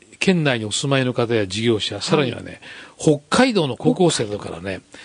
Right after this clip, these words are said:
Speaker 1: まあ、五十を超える提案をいただいたんですね。
Speaker 2: はい。
Speaker 1: で、この提案をもとにですね、アイデアの事業化、製品化に向けた企業なんかとのマッチングとかですね、実証実験を行う場所の提供、調整、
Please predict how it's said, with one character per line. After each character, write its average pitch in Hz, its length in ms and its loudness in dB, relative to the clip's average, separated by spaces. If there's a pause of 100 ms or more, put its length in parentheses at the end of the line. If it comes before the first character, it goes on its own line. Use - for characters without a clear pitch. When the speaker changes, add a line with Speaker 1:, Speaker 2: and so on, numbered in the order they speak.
(120)
Speaker 1:
ま 120 80 -8
あ、 - 20 -6
五 127 160 6
十 214 220 8
を 156 180 8
超 117 100 2
え 113 60 4
る 110 80 2
提 156 260 4
案 156 140 2
を 143 160 2 (360)
い 139 80 -4
た 135 100 2
だ 123 80 6
い 117 80 0
た 101 100 -6
ん 87 60 -14
で - 40 -16
す - 80 -12
ね。 156 60 0
Speaker 2:
は 220 180 4
い。 180 120 -2 (240)
Speaker 1:
で、 175 80 4
こ 214 120 2
の 233 120 6
提 220 160 8
案 220 100 6
を 214 40 4
も 202 120 6
と 214 140 6
に 165 80 6
で 120 100 2
す - 140 0
ね、 143 180 4 (320)
ア 156 80 4
イ 156 80 4
デ 139 80 4
ア - 20 4
の 117 80 -2
事 107 160 -8
業 156 140 6
化、 147 160 2
製 170 160 4
品 160 160 4
化 147 80 4
に 143 60 4
向 135 80 -2
け 139 100 4
た 135 160 0
企 - 180 -2
業 139 140 8
な 120 140 2
ん 101 80 -8 (240)
か 139 120 -4
と 226 140 6
の 151 160 2 (260)
マ 135 140 2
ッ 135 60 2
チ - 200 0
ン 185 60 8
グ 170 100 6
と 160 120 4
か 113 80 0
で - 80 -16
す - 160 -4
ね、 165 180 2 (340)
実 139 200 2
証 185 120 8
実 160 120 0
験 139 140 2
を 117 40 -4
行 139 80 0
う 135 120 4
場 123 120 4
所 151 100 0
の 139 100 2
提 143 220 6
供、 131 220 2
調 170 180 6
整、 151 240 4